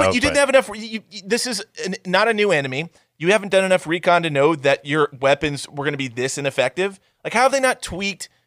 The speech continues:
Speaker 1: their, either their battle strategy or developed a more efficient weapon for killing these bugs? Because the amount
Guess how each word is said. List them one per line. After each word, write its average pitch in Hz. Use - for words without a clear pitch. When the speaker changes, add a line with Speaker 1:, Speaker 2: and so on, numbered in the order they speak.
Speaker 1:
their, 160
either 170
their 151
battle 143
strategy 160
or 151
developed 139
a 147
more 143
efficient 135
weapon 127
for 120
killing 123
these 113
bugs? 113
Because 127
the 170
amount 175